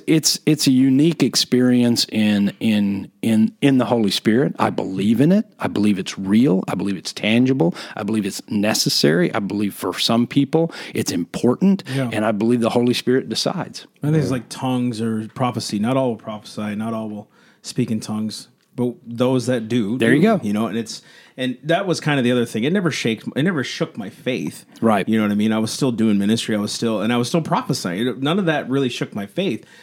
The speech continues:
Speaker 2: It's just like, I don't wanna speak against something that I don't know.
Speaker 1: Right.
Speaker 2: And I remember I had a couple questions. You, if you remember before we even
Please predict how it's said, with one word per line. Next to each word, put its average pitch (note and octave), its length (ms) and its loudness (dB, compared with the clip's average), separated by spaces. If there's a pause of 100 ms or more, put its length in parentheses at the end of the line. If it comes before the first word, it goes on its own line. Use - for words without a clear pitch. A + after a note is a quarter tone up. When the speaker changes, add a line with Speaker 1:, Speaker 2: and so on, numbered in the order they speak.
(160)
Speaker 2:
It's B2 160 -2
just D#3 220 0
like, B2 320 -2
I D3+ 100 0
don't F3 160 0
wanna D3+ 180 0
speak - 280 -4
against B2+ 320 -2
something A#2 300 -4
that G#2+ 100 -2
I A2 100 0
don't G#2+ 200 0
know. G#2 300 -4 (280)
Speaker 1:
Right. A2+ 260 0 (140)
Speaker 2:
And B2+ 100 2
I D#3+ 60 4
remember E3+ 260 2
I D3 80 0
had D#3 180 0
a B2 60 0
couple A2+ 220 -2
questions. D#3 400 -2
You, C3 120 0
if A2 200 -4
you D3 60 4
remember C3+ 280 2
before B2+ 400 -2
we A#2 220 0
even A2 280 -2